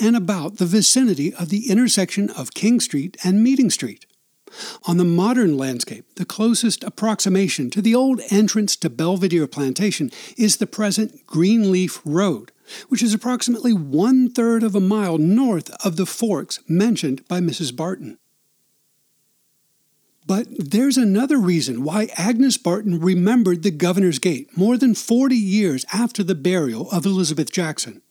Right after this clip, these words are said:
At that site once stood a stone marker indicating that it was three miles further down Meeting Street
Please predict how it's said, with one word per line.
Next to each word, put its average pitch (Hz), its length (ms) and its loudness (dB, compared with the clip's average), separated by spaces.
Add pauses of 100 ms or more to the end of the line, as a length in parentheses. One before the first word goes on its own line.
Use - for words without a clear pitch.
(720)
At 214 300 0
that 214 240 -4
site 131 320 -2 (100)
once 185 400 2
stood 185 500 0
a 180 100 -2
stone 196 680 0
marker 160 480 -2 (220)
indicating 190 720 2
that 185 140 -2
it 214 100 -4
was 180 180 0
three 233 420 0
miles 190 480 0
further 214 460 0
down 185 340 0
Meeting 185 300 0
Street 120 280 -8